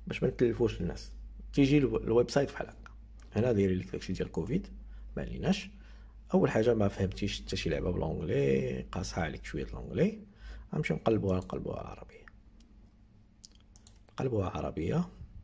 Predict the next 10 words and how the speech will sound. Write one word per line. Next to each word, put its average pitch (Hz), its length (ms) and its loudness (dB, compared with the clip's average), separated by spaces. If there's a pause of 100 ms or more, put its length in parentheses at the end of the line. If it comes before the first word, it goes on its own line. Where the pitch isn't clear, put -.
(600)
اوكي، - 280 -2 (1900)
احنا - 200 -6
قلبناها 110 420 0
عربيه. 113 500 2
كاينين 101 260 -2
هنا 90 380 -2 (160)
الحجوزات، 104 800 0
اداره 95 240 0
الحجوزات، - 540 -6
شي - 420 -10